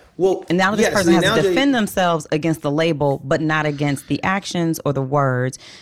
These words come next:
Speaker 2: So if we just don't label or try to not label, but actually give a person a specific example of, "This is what you said, and I want you to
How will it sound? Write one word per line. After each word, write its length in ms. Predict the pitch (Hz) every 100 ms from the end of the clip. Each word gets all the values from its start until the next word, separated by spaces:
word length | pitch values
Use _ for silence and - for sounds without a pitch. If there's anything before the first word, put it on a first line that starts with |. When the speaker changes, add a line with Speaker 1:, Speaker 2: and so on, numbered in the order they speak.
| -
Speaker 2:
So 200 | 165 143
if 120 | 139
we 240 | 147 135
just 440 | 135 - 143 - -
don't 300 | 160 151 -
label 680 | 151 196 226 160 151 135 135
or 160 | 143
try 240 | 139 - 156
to 140 | 143 135 135
not 300 | 147 170 -
label, 400 | 147 135 127 131
but 180 | 127 131
actually 340 | 143 139 - 135
give 180 | 143 139
a 60 |
person 360 | 131 143 131 135
a 40 |
specific 540 | 120 127 - 151 135 135
example 640 | 127 127 147 143 139 123
of, 240 | 131 131 123 - - - -
"This 200 | 170 196
is 140 | 208
what 180 | 170 165
you 160 | 143 135
said, 680 | - - 156 135 120 120 120 _ -
and 460 | 127 123 123 120 - _
I 80 | 139
want 260 | 139 139 139
you 140 | 139
to 240 | 135 123